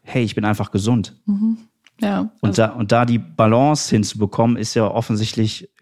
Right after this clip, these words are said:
Speaker 1: gar nicht so einfach.
Speaker 2: Nee, auf jeden Fall nicht. Also ich würde auch sagen, es ist mittlerweile verbreiteter oder normaler, gestresst zu sein, als eben nicht.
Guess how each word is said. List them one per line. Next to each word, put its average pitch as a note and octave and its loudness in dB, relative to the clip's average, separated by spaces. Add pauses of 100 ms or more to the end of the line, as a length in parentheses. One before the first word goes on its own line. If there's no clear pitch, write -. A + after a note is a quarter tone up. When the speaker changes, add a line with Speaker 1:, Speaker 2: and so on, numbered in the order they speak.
Speaker 1:
gar A2 2
nicht A2+ -2
so G#2+ 0
einfach. G2+ -4 (1300)
Speaker 2:
Nee, A3+ 2 (140)
auf G3 0
jeden G#3 0
Fall G3+ 0
nicht. G3+ -2
Also F#3 0
ich F#3 -2
würde F3 0
auch F#3 0
sagen, F3+ 0
es F3+ -4
ist - -6
mittlerweile F#3+ 0
verbreiteter F#3 -2
oder F3 0
normaler, F#3 0
gestresst G3+ -4
zu - -4
sein, G#3+ 0
als G3+ -4
eben G3 0
nicht. A3 0